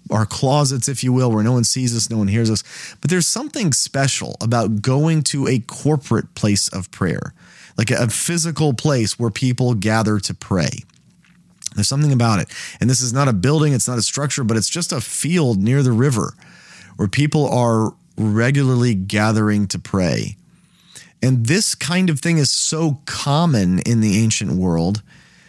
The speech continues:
that Paul is like, "I think we can probably go down to the river and find a place where people are gathering to pray at a certain hour of the day."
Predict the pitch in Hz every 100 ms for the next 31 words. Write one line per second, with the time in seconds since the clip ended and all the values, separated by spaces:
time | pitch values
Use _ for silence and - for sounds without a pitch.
0 | _ _ _ - 117 117 113 _ _ -
1 | 131 147 143 123 107 113 107 - 120 123
2 | - - 165 160 139 127 117 135 147 127
3 | 127 120 120 117 101 147 110 - - 139
4 | 156 127 - 139 123 107 135 123 117 101
5 | 110 117 113 101 - 131 98 87 107 90
6 | 92 90 87 82 80